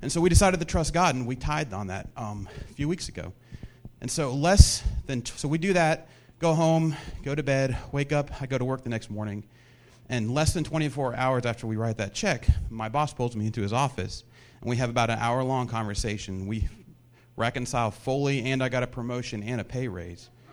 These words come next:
Less than twenty-four hours. And it was just insane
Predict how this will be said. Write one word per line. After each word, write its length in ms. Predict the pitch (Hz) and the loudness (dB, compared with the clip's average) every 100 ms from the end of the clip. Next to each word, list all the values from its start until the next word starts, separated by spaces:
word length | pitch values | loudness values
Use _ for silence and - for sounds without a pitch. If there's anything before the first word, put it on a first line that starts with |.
| - - - - - - - - - - - - | -20 -20 -16 -8 -8 -8 -14 -20 -20 -20 -20 -2
Less 180 | 165 160 | 0 0
than 80 | 143 | 0
twenty-four 400 | 156 143 139 123 | 0 0 2 2
hours. 260 | 120 101 - - - - - - - - - | 2 0 -10 -18 -20 -20 -20 -20 -20 -20 -8
And 140 | 147 165 | 0 4
it 60 | |
was 160 | 170 151 | 6 4
just 240 | 147 - | 2 0
insane 760 | 135 135 185 202 165 143 123 | -2 0 2 4 6 4 2